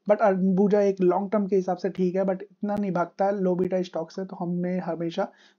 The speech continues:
अ, चीजों को देखना है। तो स्टेज टू में चीजें खरीदनी है, यहाँ खरीदनी है, ओके, ऊपर के लेवल पे बेचनी है। डबल टॉप दिखाई दे रहा है, ये डबल टॉप, डबल टॉप के बाद यहाँ से सीधे बेचना,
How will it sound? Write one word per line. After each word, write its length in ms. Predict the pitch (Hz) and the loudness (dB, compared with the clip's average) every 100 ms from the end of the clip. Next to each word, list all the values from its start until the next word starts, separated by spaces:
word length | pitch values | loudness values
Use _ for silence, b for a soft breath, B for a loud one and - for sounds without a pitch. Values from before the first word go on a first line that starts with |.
| - | -2
अ, 180 | 180 175 | 2 2
चीजों 280 | 175 202 202 | 2 2 4
को 100 | 190 | 4
देखना 280 | 180 180 | 2 2
है। 60 | 180 | -2
तो 160 | 190 196 | 0 -2
स्टेज 400 | - 254 254 - | -2 -4 -2 -2
टू 120 | 233 | 0
में 120 | 233 | 0
चीजें 240 | 185 185 170 | 0 -4 -4
खरीदनी 280 | 151 143 | -6 -8
है, 80 | 156 226 | -10 -10
यहाँ 240 | 208 233 | -6 -4
खरीदनी 360 | 233 190 165 170 | 0 0 0 -6
है, 140 | 143 _ _ _ - | -8 _ _ _ -4
ओके, 180 | 185 | -2
ऊपर 320 | 226 208 202 226 | 0 0 2 0
के 100 | 240 | 2
लेवल 260 | 220 214 | 2 2
पे 100 | 208 | 2
बेचनी 360 | 190 180 185 170 | 2 2 0 -4
है। 60 | |
डबल 280 | 165 202 196 | -2 0 0
टॉप 260 | 190 151 147 | -2 -4 -4
दिखाई 220 | 170 190 | -6 -4
दे 80 | 202 | -4
रहा 120 | 247 | -4
है, 60 | 247 | -6
ये 60 | |
डबल 260 | 190 175 156 | -2 -2 -2
टॉप, 220 | 156 143 - b b b 175 | -6 -12 -14 b b b 0
डबल 200 | 180 190 | 0 2
टॉप 240 | 196 185 | 0 0
के 60 | 196 | 0
बाद 180 | 190 | 0
यहाँ 180 | 185 180 | 0 -2
से 160 | 180 185 | -4 -4
सीधे 260 | 208 196 | -2 -2
बेचना, 380 | 175 156 147 139 | 0 -2 -6 -16